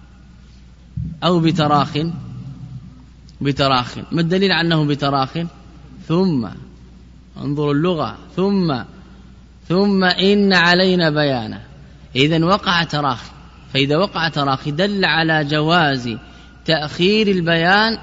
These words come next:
إلى وقت الحاجة، إلى وقت الحاجة. كذلك أنه وقع ففي قوله تعالى مثلًا، لذلك غير واحد،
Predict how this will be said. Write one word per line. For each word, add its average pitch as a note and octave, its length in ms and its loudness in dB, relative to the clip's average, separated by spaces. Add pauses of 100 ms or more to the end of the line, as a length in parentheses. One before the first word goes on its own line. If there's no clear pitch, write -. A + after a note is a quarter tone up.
(100)
إلى E3 840 4
وقت F3+ 300 -2
الحاجة، A2+ 480 -8 (1400)
إلى E3 400 4 (260)
وقت D#3 240 -2
الحاجة. A2+ 440 -4 (1600)
كذلك G3 520 4
أنه F#3+ 480 4
وقع E3 560 2 (400)
ففي D3 160 0
قوله E3+ 300 0
تعالى C#3+ 440 0
مثلًا، D3+ 460 -4 (840)
لذلك C#3+ 360 2
غير C#3+ 200 2
واحد، D3+ 500 0